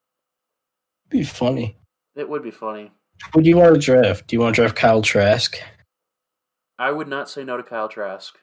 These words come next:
Speaker 1: Wow, you're down that bad, huh?
Speaker 2: We need a quarterback.
Speaker 1: Uh,
Speaker 2: If
Speaker 1: d-,
Speaker 2: Trask
Speaker 1: not
Speaker 2: is the best
Speaker 1: any
Speaker 2: quarterback.
Speaker 1: quarterback?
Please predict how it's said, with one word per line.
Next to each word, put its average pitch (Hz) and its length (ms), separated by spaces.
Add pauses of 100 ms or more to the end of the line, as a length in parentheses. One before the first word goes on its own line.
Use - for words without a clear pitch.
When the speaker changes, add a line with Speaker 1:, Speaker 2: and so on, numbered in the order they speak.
(460)
Speaker 1:
Wow, 98 380
you're 104 200
down 104 360 (100)
that 95 320
bad, 92 340
huh? 104 240 (2500)
Speaker 2:
We 120 140
need 127 180
a 131 40
quarterback. 120 680 (1160)
Speaker 1:
Uh, 113 140
Speaker 2:
If 127 200
Speaker 1:
d-, 147 100
Speaker 2:
Trask 135 340
Speaker 1:
not 139 120
Speaker 2:
is 123 60
the - 80
best 143 100
Speaker 1:
any 160 200
Speaker 2:
quarterback. 131 420
Speaker 1:
quarterback? 147 380